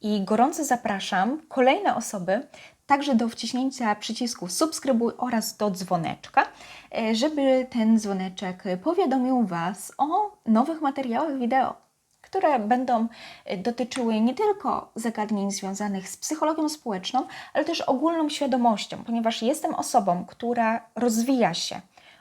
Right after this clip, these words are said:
osobiście i duchowo od wielu lat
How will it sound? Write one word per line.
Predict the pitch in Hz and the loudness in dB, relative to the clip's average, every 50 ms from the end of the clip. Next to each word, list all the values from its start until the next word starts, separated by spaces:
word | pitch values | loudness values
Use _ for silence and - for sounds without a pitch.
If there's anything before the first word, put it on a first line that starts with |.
| _ _ | _ _
osobiście | - 294 302 - 285 220 190 156 - - - - - - - - _ _ _ _ _ _ | 2 2 4 2 0 0 0 -2 -6 -8 -8 -8 -10 -12 -14 -18 _ _ _ _ _ _
i | - 269 294 | 0 2 2
duchowo | 330 330 - 226 208 170 - - 226 - _ - - - - - - - _ - | 2 2 0 -2 -4 -4 -4 -6 -8 -10 _ -20 -20 -20 -20 -20 -20 -14 _ 2
od | 214 220 214 220 220 - - - 226 214 208 208 | 4 6 6 4 2 -2 -4 -2 -2 0 0 0
wielu | 208 247 311 359 381 | 0 0 2 2 2
lat | 277 208 151 185 247 - - | 2 2 0 -2 -6 -8 -12